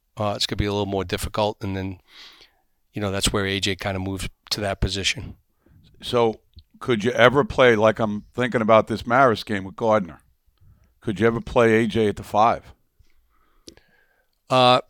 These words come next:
Speaker 1: you know, to do that, you're taking Supreme out of the game.
Speaker 2: Well, i-,
Speaker 1: So
Speaker 2: if he's in foul trouble or, you
Speaker 1: Yeah.
Speaker 2: know.
Speaker 1: Yeah, I, I
Speaker 2: Never thought about it.
Speaker 1: I just think that A J at the five, um,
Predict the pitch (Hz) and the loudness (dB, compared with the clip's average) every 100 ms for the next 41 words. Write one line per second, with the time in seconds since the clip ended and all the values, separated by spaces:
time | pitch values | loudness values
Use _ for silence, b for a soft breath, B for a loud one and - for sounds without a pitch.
0 | _ _ - 139 147 147 123 123 101 131 | _ _ -12 0 4 6 4 0 0 2
1 | 147 120 120 113 110 - 110 107 - - | 6 6 6 2 -2 0 0 2 2 4
2 | 117 104 104 98 92 95 98 90 - _ | 2 2 0 -2 -4 -6 -6 -6 -10 _
3 | 151 147 147 147 147 120 - 139 113 131 | 2 4 4 4 4 2 0 -4 -2 0
4 | 107 131 123 - 123 117 120 117 107 110 | 6 10 8 6 2 2 0 2 2 2
5 | 120 123 113 107 - _ _ - 127 123 | 2 4 4 2 -6 _ _ -2 2 4
6 | 127 131 - _ 143 160 - _ - _ | 4 0 -2 _ -4 -4 -4 _ -20 _
7 | - 135 135 - 131 117 104 98 101 - | 2 4 4 4 4 6 4 2 -2 -16
8 | - - _ - 160 160 131 - 131 104 | -20 -20 _ -12 -4 2 4 4 2 4
9 | 117 101 - _ 127 120 110 113 107 - | 0 0 -4 _ -2 0 2 0 0 -6
10 | - 110 110 110 104 - _ _ _ _ | -2 2 2 2 -2 -18 _ _ _ _
11 | - 110 107 | -10 -8 -8